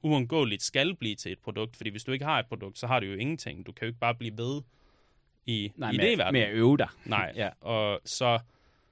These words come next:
Speaker 1: d-, du ved, du kommer hele tiden tættere og tættere og tættere på slutproduktet. Så når sangen er helt skrevet færdig, så skal den jo indspilles, ikke?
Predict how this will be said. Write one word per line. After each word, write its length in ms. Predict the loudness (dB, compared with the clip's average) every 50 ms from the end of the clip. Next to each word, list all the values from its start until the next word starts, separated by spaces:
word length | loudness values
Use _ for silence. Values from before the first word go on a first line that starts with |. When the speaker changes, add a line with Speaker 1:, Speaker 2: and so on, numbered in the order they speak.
| _ _ _ _ _ _ _ _ _ _ _ _ _ _ _ _ _ _ -16 -14
Speaker 1:
d-, 100 | -12 -12
du 120 | -10 -6 -4
ved, 120 | -4 -2
du 100 | -4 -4
kommer 200 | -4 -2 -2 -2
hele 320 | -2 -4 -4 -4 -4 -4 -6
tiden 240 | -4 -4 -4 -4 -4
tættere 260 | -4 -2 0 -2 -2
og 40 | -2
tættere 220 | -4 -2 -2 -2
og 40 | -4
tættere 240 | -4 -4 -4 -6 -6
på 80 | -8
slutproduktet. 680 | -12 -8 -8 -8 -8 -8 -12 -12 -12 -14 -16 -12 -10
Så 80 | -6 -2
når 180 | 0 2 2 2
sangen 360 | 0 -2 -2 -2 -2 -4 -4
er 160 | -2 -4 -4 -4
helt 460 | -8 -10 -8 -6 -6 -6 -8 -10 -14 -18
skrevet 280 | -12 -6 -6 -6 -4
færdig, 340 | -2 0 0 2 2 0 -2
så 100 | -6 -8
skal 180 | -6 -4 -6 -4
den 80 | -2
jo 80 | -2 -2
indspilles, 560 | -2 -2 -4 -6 -8 -8 -8 -8 -8 -10 -12
ikke? 220 | -12 -14 -14 -16